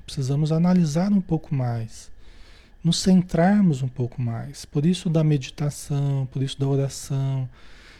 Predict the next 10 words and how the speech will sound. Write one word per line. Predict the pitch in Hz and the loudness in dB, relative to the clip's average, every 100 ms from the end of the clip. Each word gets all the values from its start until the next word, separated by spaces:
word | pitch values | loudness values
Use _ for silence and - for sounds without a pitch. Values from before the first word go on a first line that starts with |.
| - - | -20 -6
da | 127 | -2
leitura, | 123 147 - - 139 135 135 135 135 135 131 - - | 2 0 -2 -2 0 0 0 -2 -2 -4 -6 -14 -10
né? | 131 131 170 175 - - - - - - | -6 -4 -4 -6 -14 -20 -20 -20 -20 -16
Senão | - 165 165 196 | -2 2 4 6
a | |
gente | 202 214 | 6 6
só | 214 | 2
fica | 196 208 208 | 2 0 0
projetando | 214 208 190 202 202 196 | 0 2 2 0 2 2
sombra. | 208 - 151 147 135 127 | 0 -2 0 0 0 -4